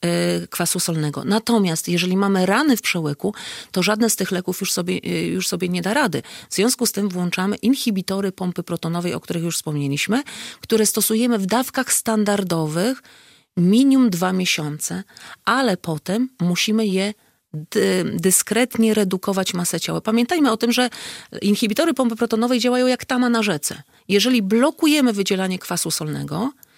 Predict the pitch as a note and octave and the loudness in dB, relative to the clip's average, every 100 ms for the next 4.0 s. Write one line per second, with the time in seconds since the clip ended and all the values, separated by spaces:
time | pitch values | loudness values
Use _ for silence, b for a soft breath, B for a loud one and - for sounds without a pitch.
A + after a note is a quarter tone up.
0 | b b _ F3+ - A3 A3+ A#3+ G#3+ G#3 | b b _ -4 0 0 2 2 0 -2
1 | G#3 G3+ - F3+ F#3+ F#3 G3+ F#3+ F#3 F3+ | 0 -2 0 0 0 0 0 0 0 0
2 | F3 E3 D#3+ E3+ F#3+ F3+ F3 G3+ G3 B3+ | -2 -2 -2 -2 -2 -2 0 0 0 2
3 | B3+ A3 - F3+ F#3 F#3 F3+ B3 G#3 G3 | 2 2 -2 -2 -2 -4 -4 -2 0 -2